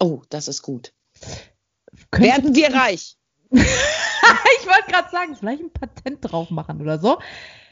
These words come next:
Speaker 2: Wenn man
Speaker 1: Dann
Speaker 2: zum
Speaker 1: würde ich
Speaker 2: Beispiel
Speaker 1: nicht sagen, sag's nicht,
Speaker 2: für,
Speaker 1: sag's
Speaker 2: für
Speaker 1: nicht.
Speaker 2: jede, für jede Stadt also eine App und da sind sämtliche kleinen Läden rein mit so einem kleinen
Speaker 1: Ja.
Speaker 2: Online-Shop.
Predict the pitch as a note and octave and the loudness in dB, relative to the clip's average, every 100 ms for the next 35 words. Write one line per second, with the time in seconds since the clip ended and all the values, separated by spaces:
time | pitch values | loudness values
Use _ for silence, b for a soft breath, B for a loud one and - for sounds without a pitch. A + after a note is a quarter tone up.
0 | B _ B3+ D#4+ D#4+ - G#3 C4+ B3+ C#4 | B _ 0 2 0 0 2 2 2 0
1 | B3+ A#3+ C4 B3+ F#3+ A#3 A3 - A#3 - | -2 -2 -4 -6 -12 -14 -18 -20 -20 -2
2 | C4 A#3 A#3+ C4 C4 F#4 G#4 F4+ - B3+ | 0 0 2 2 2 0 -2 -4 -4 -2
3 | E4 F#4 - - C#4 E4+ - - A3+ A3 | -2 -2 -6 -6 -4 -4 -6 -4 -4 -2
4 | A#3+ G#3+ G#3+ A#3+ B3+ G#3 - D#4+ E4 - | -2 -2 -2 2 2 0 -2 -2 -2 -10
5 | _ _ _ _ B3 A3+ C4 C4 B3+ B3 | _ _ _ _ -2 2 4 4 2 -2
6 | C4 C4 C4 A#3+ A#3 - A3 G#3 G3+ C4 | -2 0 -2 -2 -4 -2 0 2 2 2
7 | E4 D#4 C#4 C#4+ C4+ C4+ - A#3+ A3+ - | 0 0 -2 0 0 -2 0 0 0 2
8 | A#3 D#4 D#4+ F3+ _ _ - D3+ - | 4 4 0 -4 _ _ -8 -6 -6